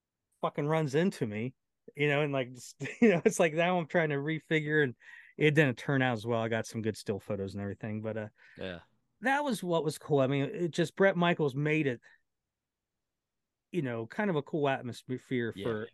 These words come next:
Speaker 1: everybody, which will translate on the stage when we get there. Um,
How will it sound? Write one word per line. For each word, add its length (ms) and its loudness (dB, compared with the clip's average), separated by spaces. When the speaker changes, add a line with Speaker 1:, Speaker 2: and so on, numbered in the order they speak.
Speaker 1:
everybody, 640 -4
which 320 -4
will 160 -4
translate 520 4
on 180 2
the 80 -2
stage 460 0
when 160 -2
we 100 -4
get 260 -2
there. 240 -4
Um, 420 -2